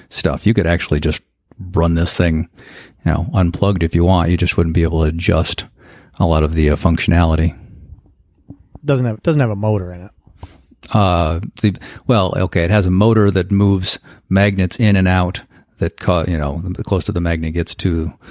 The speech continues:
Speaker 1: the steel, the harder it is to, you know, it, that's how it, it makes resistance.
Speaker 2: It's not like driving a belt or
Speaker 1: Yeah, but
Speaker 2: anything.
Speaker 1: no.
Speaker 2: Oh, I see. Oh, I see.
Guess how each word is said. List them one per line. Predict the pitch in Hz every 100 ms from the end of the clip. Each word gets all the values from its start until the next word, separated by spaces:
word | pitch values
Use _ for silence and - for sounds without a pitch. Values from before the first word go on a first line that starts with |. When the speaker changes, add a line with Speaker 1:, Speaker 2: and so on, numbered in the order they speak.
| - -
Speaker 1:
the | 101
steel, | - 117 110 101 95 92
the | 87
harder | 90 87 85
it |
is | 82 82
to, | - 76 78 _ - _ _ _ _ -
you | 107
know, | 78
it, | 87
that's | 101 95
how | 90 78
it, | - _ -
it | 120 - - _ -
makes | 107 95 -
resistance. | 87 87 98 196
Speaker 2:
It's |
not | 147
like | 127
driving | 143 131 123 120
a |
belt | 101 123 113 -
or | 113
Speaker 1:
Yeah, | 107
but | 95 87
Speaker 2:
anything. | 92
Speaker 1:
no. | 73 - -
Speaker 2:
Oh, | 156 160
I | 143
see. | 165 - 117 120
Oh, | 151 175 165
I | 151
see. | 180 120 104